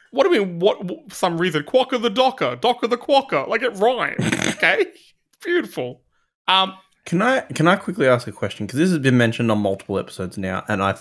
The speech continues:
Speaker 2: I don't know what it is. What is Mascot Manor? What am I missing out
Speaker 1: Oh
Speaker 2: on?
Speaker 1: my God, Christopher, we're gonna do a whole episode on this. So Mascot Manor was a T V show, I can't remember what channel it was on, which was kind of like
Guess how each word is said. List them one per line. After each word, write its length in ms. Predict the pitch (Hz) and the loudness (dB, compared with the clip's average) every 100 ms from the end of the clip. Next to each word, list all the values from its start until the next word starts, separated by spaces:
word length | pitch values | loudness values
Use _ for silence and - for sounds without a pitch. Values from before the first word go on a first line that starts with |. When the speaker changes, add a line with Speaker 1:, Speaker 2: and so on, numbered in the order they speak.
| - - | -8 -2
Speaker 2:
I 80 | 117 | 0
don't 380 | 117 120 113 | 4 4 4
know 180 | 117 104 | 2 0
what 300 | 95 95 95 | 0 0 0
it 100 | - | -2
is. 200 | 107 101 - - - - | -8 -12 -14 -20 -20 -4
What 240 | 127 165 | 4 4
is 160 | 180 127 | 4 4
Mascot 520 | 123 117 - - - | 2 0 -6 -8 -4
Manor? 360 | 104 92 85 - - | -4 -4 -6 -12 -6
What 180 | 110 151 | 2 4
am 140 | 147 | 6
I 60 | 120 | 4
missing 420 | 113 107 - 98 | 4 0 -2 -2
out 200 | 90 90 | 0 2
Speaker 1:
Oh 100 | 190 | 2
Speaker 2:
on? 80 | 185 | 2
Speaker 1:
my 120 | 143 | 0
God, 260 | 127 156 131 | -4 -4 -4
Christopher, 300 | - 165 143 | -4 -6 -4
we're 60 | 135 | -6
gonna 100 | 160 | -4
do 60 | |
a 40 | 139 | -2
whole 120 | 127 | -4
episode 220 | 147 139 | -4 -8
on 140 | 131 120 | -8 -10
this. 140 | - - _ | -16 -20 _
So 180 | - 190 | 0 2
Mascot 480 | 175 226 - 233 185 | 2 0 -2 -2 0
Manor 400 | 196 175 135 135 _ _ | 2 2 0 -2 _ _
was 180 | 147 151 | 0 2
a 60 | 147 - | 2 -6
T 220 | - 226 220 | -4 -2 -2
V 180 | 226 | -2
show, 140 | 202 139 | -2 0
I 40 | |
can't 80 | 131 | 0
remember 100 | 180 | 0
what 80 | 214 | -2
channel 220 | 196 185 | -2 -2
it 60 | 156 | -2
was 100 | 147 | -2
on, 220 | 123 123 - - - | -4 -4 -8 -20 -14
which 320 | 175 190 - - - | -4 -2 -2 -6 -2
was 340 | 170 190 156 | 4 4 4
kind 320 | - - 202 | -4 2 2
of 60 | 220 | 4
like 200 | 185 | 0